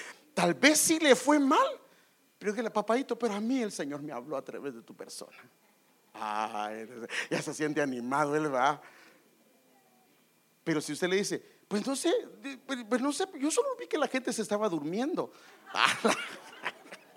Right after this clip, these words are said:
Y algunos, hermanos, no sean ingratos, a veces yo estoy predicando aquí, ay, por lo menos hágase así, con escuela, hermano. Si uno cómo se esfuerza por predicar y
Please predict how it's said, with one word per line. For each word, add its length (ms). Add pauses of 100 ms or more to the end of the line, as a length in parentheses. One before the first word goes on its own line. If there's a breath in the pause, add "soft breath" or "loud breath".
(1800 loud breath)
Y 80
algunos, 460
hermanos, 400
no 60
sean 200
ingratos, 680
a 60
veces 180
yo 60
estoy 180
predicando 520
aquí, 280
ay, 100 (2750 loud breath)
por 140
lo 100
menos 380
hágase 320
así, 500
con 220
escuela, 800
hermano. 580
Si 120
uno 200
cómo 220
se 140
esfuerza 460
por 180
predicar 580
y 120